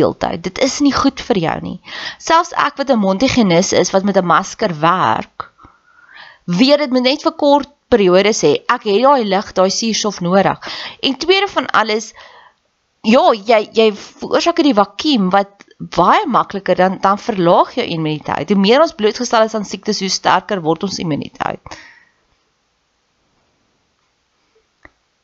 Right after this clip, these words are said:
Isolasie was vir my verkeerd.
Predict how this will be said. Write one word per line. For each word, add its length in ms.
Isolasie 720
was 220
vir 60
my 120
verkeerd. 800